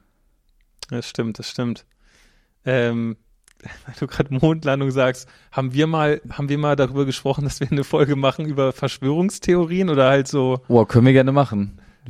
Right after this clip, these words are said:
Speaker 2: Du, äh, ich, ja, wir wollten das mal machen. Haben wir es gemacht?
Speaker 1: Ich bin
Speaker 2: Ich
Speaker 1: mir
Speaker 2: meine, ich meine ganz dunkel zu wiss-, zu wissen, wir haben gesagt, wir wollten, glaub ich, mal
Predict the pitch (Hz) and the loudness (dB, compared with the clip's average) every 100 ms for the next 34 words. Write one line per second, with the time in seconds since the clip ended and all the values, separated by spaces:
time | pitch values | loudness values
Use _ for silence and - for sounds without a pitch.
0 | 101 98 127 135 - - 117 113 127 - | -4 4 6 8 4 0 2 4 2 4
1 | 175 139 131 208 - 165 117 120 107 104 | 4 6 6 4 4 2 2 4 6 6
2 | 98 135 214 _ _ _ - - 127 156 | 4 2 2 _ _ _ -16 -4 0 4
3 | 226 - 226 254 - _ _ _ _ _ | 2 0 -8 -8 -14 _ _ _ _ _
4 | _ _ - 127 135 127 139 202 214 196 | _ _ -10 0 2 6 6 8 6 4
5 | 139 - 190 196 180 196 - 185 180 - | 2 4 6 6 6 2 2 2 2 2
6 | 151 180 - 131 160 165 156 151 147 156 | 4 4 2 -2 2 2 4 4 6 6
7 | 135 135 147 - 147 147 135 139 139 139 | 6 4 4 4 4 4 4 4 6 4